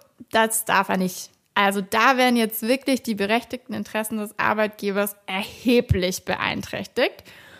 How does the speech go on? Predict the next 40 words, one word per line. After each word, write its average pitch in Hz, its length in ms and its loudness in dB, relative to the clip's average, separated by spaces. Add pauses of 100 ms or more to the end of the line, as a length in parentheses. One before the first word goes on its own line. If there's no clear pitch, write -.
(300)
Und 311 100 4
die 320 120 4
hatten 330 260 2
zwei 277 480 4
Argumente 254 640 2 (160)
im 247 240 6
Wesentlichen, 170 880 -6 (440)
warum 277 320 6
das 196 160 0
so 170 160 -6
war. 180 300 -4
Und, 196 300 0
ähm, 202 400 2 (340)
ja, 247 100 6
Henning, 202 540 4 (360)
du - 100 0
hast 233 120 0
ja 254 80 4
schon 240 280 4
vorhin 285 300 4
ganz 262 280 4
spitzfindig, 285 880 0
äh, 254 300 2
mal 240 160 2
einen 247 200 2
rausgehauen. 277 580 2
Was, 254 140 4
was 285 200 0
glaubst 294 340 4
du 247 60 -4
denn, 226 120 0
was 214 200 -2
könnte 269 280 2
das 220 160 -2
B 220 180 -2
A 220 100 4
G 233 200 -2
gesagt 220 480 0
haben? 208 200 -2
Was, 226 200 0